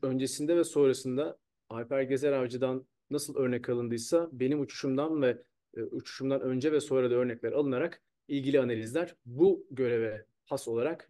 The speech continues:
e, yapılıyor olacak. Yine tarihi bir görevi gerçekleştirecek olmaktan dolayı büyük bir mutluluk ve gurur duyuyorum. E, içerisinden geçtiğimiz eğitim süreçleri, o süreçte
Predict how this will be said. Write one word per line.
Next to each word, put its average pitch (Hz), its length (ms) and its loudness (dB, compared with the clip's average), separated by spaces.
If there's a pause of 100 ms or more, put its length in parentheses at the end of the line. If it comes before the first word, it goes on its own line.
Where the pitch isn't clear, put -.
e, 113 40 -4 (580)
yapılıyor 117 440 2
olacak. 123 380 0 (440)
Yine 156 220 0
tarihi 143 460 0
bir 156 60 -6
görevi 143 300 2
gerçekleştirecek 139 920 -4
olmaktan 143 540 0
dolayı 143 300 0
büyük 135 300 -4
bir 156 220 4 (140)
mutluluk 135 540 -4
ve 156 320 2
gurur 139 320 -2
duyuyorum. 131 480 0 (140)
E, 107 220 -8 (2000)
içerisinden 131 720 -2
geçtiğimiz 135 560 0
eğitim 131 360 0
süreçleri, 123 540 0
o 117 100 0
süreçte 127 680 0